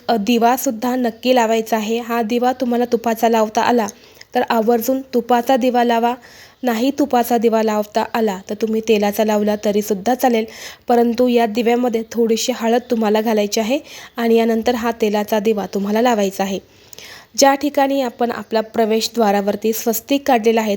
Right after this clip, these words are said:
उंबरठ्यावरती, तर तिथेच तुम्हाला हा दिवा लावायचा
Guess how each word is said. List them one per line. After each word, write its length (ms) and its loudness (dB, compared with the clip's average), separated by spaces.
उंबरठ्यावरती, 800 -2
तर 220 -4
तिथेच 380 2
तुम्हाला 300 2
हा 220 -4
दिवा 340 -2
लावायचा 520 -2